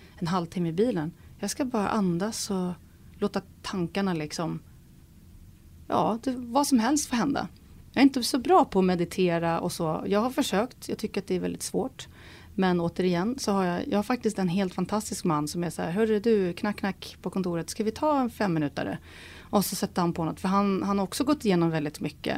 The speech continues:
både stress och skador och sånt där. Så, ehm, vi liksom tillsammans så här, "Okej, vad, vad får oss att må bra?"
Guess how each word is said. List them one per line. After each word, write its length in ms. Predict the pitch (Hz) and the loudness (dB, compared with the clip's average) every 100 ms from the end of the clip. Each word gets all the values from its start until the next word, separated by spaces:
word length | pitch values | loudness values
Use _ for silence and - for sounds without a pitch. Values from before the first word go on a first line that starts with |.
| - | -4
både 380 | - 185 185 165 | -6 -4 -4 -4
stress 480 | - 175 - - | -4 -4 -4 -6
och 100 | 180 | -6
skador 400 | - 202 185 185 | -2 -2 -2 -2
och 80 | 175 | -6
sånt 140 | 185 - | -6 -4
där. 160 | 175 - - - - - | -6 -10 -18 -18 -18 -14
Så, 320 | - 202 180 | -4 2 4
ehm, 360 | 165 160 160 160 - - - - - | 4 2 2 -2 -8 -20 -20 -12 -2
vi 260 | 190 233 | 4 6
liksom 360 | 220 190 - 185 | 8 6 4 0
tillsammans 720 | 196 - 226 180 143 147 - | 2 4 6 6 2 -4 -8
så 80 | - | -8
här, 100 | - | -6
"Okej, 180 | 175 170 | -4 -2
vad, 220 | 165 170 170 | 0 0 0
vad 220 | 180 170 | -2 0
får 340 | - 170 160 | -2 0 0
oss 220 | 160 - | -2 -6
att 120 | 160 170 | -6 -2
må 140 | 160 | 0
bra?" 460 | 175 202 208 - | 2 4 4 0